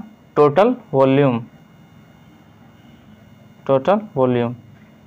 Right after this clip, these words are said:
ये total volume हुआ और ये हुआ volume of words into hundred, ठीक है। और इस जो porosity का value होता है वो ज़ीरो से, मतलब कि एन का जो value है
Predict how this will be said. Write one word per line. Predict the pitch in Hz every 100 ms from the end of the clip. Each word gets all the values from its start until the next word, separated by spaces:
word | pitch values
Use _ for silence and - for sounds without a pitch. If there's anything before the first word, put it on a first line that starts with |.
| -
ये | 139
total | 156 170 170
volume | 175 190 180
हुआ | 180 185
और | 139 139 156
ये |
हुआ | 160 185
volume | 143 139 156 165
of | 240 - - - - - - - 156
words | 139 127 - - - - - - -
into | 143 139 190 139
hundred, | 127 123 117 113
ठीक | 160
है। | 214 220 - - - - - - - - -
और | 139 147 143 143 -
इस | 143 139 -
जो | 151 143
porosity | 147 147 156 175
का | 180
value | 156 160 180
होता | 151 139 127
है | 131 170
वो | 156 147 214 208 - - - - - - - - - - - 131
ज़ीरो | 127 151 165 175
से, | - - - 151 180
मतलब | 165 151 135 147 135
कि | -
एन | 156 165
का | 170
जो | 143 151
value | 143 156 151
है | 131